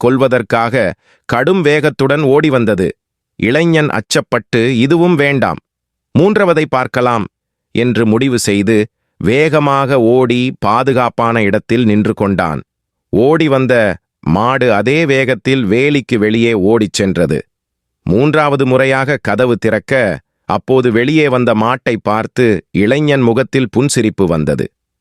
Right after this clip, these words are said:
அவன் வாழ்க்கையில் பார்த்ததில் இதுவே மிகவும் பலவீனமான மாடு.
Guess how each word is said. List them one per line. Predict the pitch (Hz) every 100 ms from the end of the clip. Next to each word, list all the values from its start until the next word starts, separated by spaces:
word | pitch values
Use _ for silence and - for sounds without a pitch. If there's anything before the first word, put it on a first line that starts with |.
| _ _
அவன் | - 113 113
வாழ்க்கையில் | 113 151 165 160 139 139 110
பார்த்ததில் | 113 131 - 110 127 120 123
இதுவே | 90 101 127 139 151
மிகவும் | 107 107 127 147 143
பலவீனமான | 101 104 135 147 143 139 135 139
மாடு. | 113 90 82 71